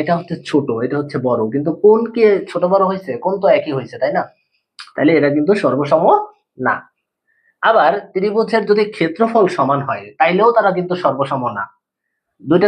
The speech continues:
ত্রিভুজের ক্ষেত্রফল সমান হইলে অনেক সময় আমরা ভাবি যে তারা সর্বসম। ধরো এই একটা ত্রিভুজ আর এখানে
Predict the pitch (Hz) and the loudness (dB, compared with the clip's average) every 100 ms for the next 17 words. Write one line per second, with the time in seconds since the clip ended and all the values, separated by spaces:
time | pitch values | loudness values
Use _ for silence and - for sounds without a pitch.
0 | 202 196 202 208 196 165 - 185 208 202 | 4 4 4 2 -2 -4 -4 0 0 2
1 | 196 208 226 262 180 170 180 180 170 170 | 0 2 2 4 4 2 -2 0 2 2
2 | 156 165 175 - 170 151 147 139 135 - | 2 0 0 2 2 0 0 0 -2 -4
3 | 98 - _ _ _ - - _ - 165 | -8 -12 _ _ _ -20 -20 _ -14 -2
4 | 202 196 147 - 196 214 208 170 147 131 | 2 2 0 2 4 4 4 2 2 2
5 | 147 127 - - _ _ _ - 143 147 | 2 2 -4 -18 _ _ _ -4 0 0
6 | 156 160 208 160 | -2 -2 0 2